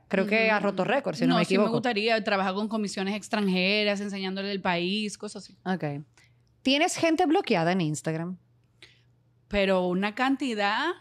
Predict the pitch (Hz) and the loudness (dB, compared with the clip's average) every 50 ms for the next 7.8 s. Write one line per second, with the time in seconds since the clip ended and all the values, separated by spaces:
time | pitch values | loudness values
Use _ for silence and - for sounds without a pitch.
0 | - _ _ _ _ _ _ _ _ - - 208 190 190 190 180 - - 214 214 | -12 _ _ _ _ _ _ _ _ -6 -2 0 0 0 0 -2 -2 -2 0 2
1 | 208 208 202 202 170 220 202 185 190 202 269 294 254 202 165 - 254 294 359 403 | 4 4 4 4 4 2 4 4 4 4 6 6 6 4 4 4 4 4 4 4
2 | 427 453 453 480 440 339 302 254 214 196 202 226 247 277 254 254 226 214 202 214 | 2 2 2 2 2 4 4 4 2 2 2 0 0 0 0 -2 -4 -4 -6 -8
3 | 190 180 190 196 - - - 294 277 277 269 208 220 269 226 233 262 254 247 269 | -8 -8 -10 -10 -4 0 2 4 4 4 4 4 4 4 4 6 6 6 6 6
4 | - - 226 - - - 320 339 349 311 262 226 226 254 330 466 392 311 220 196 | 4 4 2 2 4 4 4 4 4 4 4 4 4 4 4 6 6 6 6 6
5 | 196 202 196 - 208 185 180 185 - 220 226 233 220 277 269 262 254 269 285 320 | 4 2 2 2 0 2 2 2 2 0 0 2 2 2 4 4 4 4 2 2
6 | - 440 392 - - 302 262 214 247 247 262 233 277 339 359 349 311 277 277 294 | 2 2 0 0 2 0 0 2 2 0 0 0 0 0 0 2 2 2 2 2
7 | 285 285 269 262 208 240 254 262 269 247 226 226 208 220 220 262 | 2 2 2 0 0 -2 -2 0 0 0 2 2 4 4 4 4